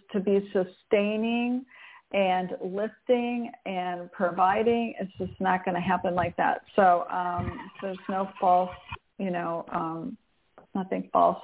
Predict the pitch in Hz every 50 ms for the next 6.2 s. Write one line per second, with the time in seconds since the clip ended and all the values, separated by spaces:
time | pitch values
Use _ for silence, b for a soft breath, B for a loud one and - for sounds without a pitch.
0 | - - 208 185 185 - - 185 185 180 170 175 175 180 190 165 - - _ _
1 | _ _ - 202 220 180 185 202 202 202 240 226 226 220 - 185 170 175 - -
2 | 170 160 160 160 165 165 165 - b b b b b b b b b - 185 185
3 | 190 - - - 196 208 220 - - - 233 226 220 - - - 190 185 185 185
4 | 202 202 202 208 208 202 190 185 190 185 175 156 143 - - - _ _ _ _
5 | _ _ _ _ _ _ _ _ _ _ _ _ _ _ _ _ _ _ - 190
6 | 185 185 185